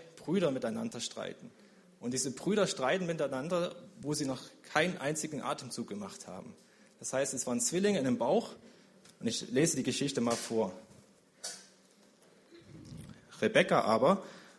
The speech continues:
bekam keine Kinder. Ist der Text? Ja.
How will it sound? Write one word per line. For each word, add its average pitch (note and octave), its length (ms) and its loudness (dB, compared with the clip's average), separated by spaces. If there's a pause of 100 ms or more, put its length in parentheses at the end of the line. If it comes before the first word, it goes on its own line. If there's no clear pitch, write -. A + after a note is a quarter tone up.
(200)
bekam C3+ 480 2
keine C3 300 2
Kinder. C3 380 2 (120)
Ist - 120 -14
der C3+ 100 -6
Text? - 320 -10
Ja. G#2 120 -2